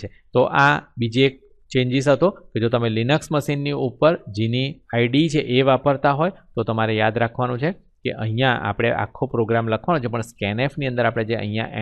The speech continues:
એન્ડ સાઇન Windows મશીનમાં વાપરીએ છીએ એ આપણે અહીંયા વાપરી શકતા નથી. તો આટલી બાબતો આપણે, અ, જોવાની હતી basically Linux મશીન માટે. તો આશા છે કે તમને હવે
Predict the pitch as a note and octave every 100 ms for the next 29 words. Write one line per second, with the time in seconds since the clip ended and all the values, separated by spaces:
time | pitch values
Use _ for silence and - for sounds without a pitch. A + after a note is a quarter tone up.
0 | B2+ E3 E3 D#3 D3 C#3 - - - G#2+
1 | A2+ A#2+ A2+ A#2 A#2 A#2 A#2 A2 G#2+ A2
2 | G2+ G2 E3 - - - C#3 C#3 G#2+ A#2
3 | G#2 G#2 G2 G2 F2+ - F#2 - F#2+ -
4 | C#3+ - - - F#2 - E2 _ _ -
5 | C3 A#2 D3+ B2 G#2 G2+ G#2 F#2 G2+ A#2+
6 | - - - G#2 F#2+ G#2+ G#2+ G#2 G2+ G2
7 | C3+ F#3+ - - G#2 G2+ G2+ G2+ G#2+ G#2
8 | A#2 A2+ G#2 - F#2+ - F#2 F2 E2 E2
9 | - _ - A#2 A#2 C#3+ C3 C3+ B2+ B2
10 | A#2+ B2+ B2 A#2